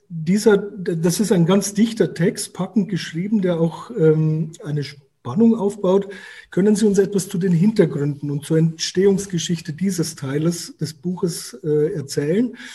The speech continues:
Mein Eindruck ist, dass hier viele Interviews eingeflossen sind. Wie ist es Ihnen gelungen, so nah an dieses Thema heranzukommen?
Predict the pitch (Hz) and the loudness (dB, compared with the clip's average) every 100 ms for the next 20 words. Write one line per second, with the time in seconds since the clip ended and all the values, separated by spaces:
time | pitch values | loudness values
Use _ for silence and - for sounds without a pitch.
0 | - _ _ 165 135 175 226 196 208 202 | -20 _ _ -6 0 2 4 4 2 2
1 | 202 180 165 180 160 202 180 180 226 220 | 2 0 0 -2 0 0 2 2 2 2
2 | 202 208 - 175 196 196 180 180 190 175 | 2 -4 -2 -2 -2 -2 -4 -2 0 2
3 | 190 165 - - _ _ - _ - 135 | 2 0 -10 -20 _ _ -20 _ -12 -4
4 | 160 202 208 170 180 175 151 147 175 208 | 0 0 0 0 0 0 0 0 2 4
5 | 208 202 - _ _ _ _ - 175 175 | 2 -2 -14 _ _ _ _ -6 0 2
6 | 151 170 190 - _ _ 156 160 160 151 | 2 0 -2 -12 _ _ -6 -4 -4 -6
7 | - - 156 160 147 139 135 127 127 - | -8 -8 -4 -2 -2 -6 -8 -10 -14 -18
8 | 110 117 | -18 -18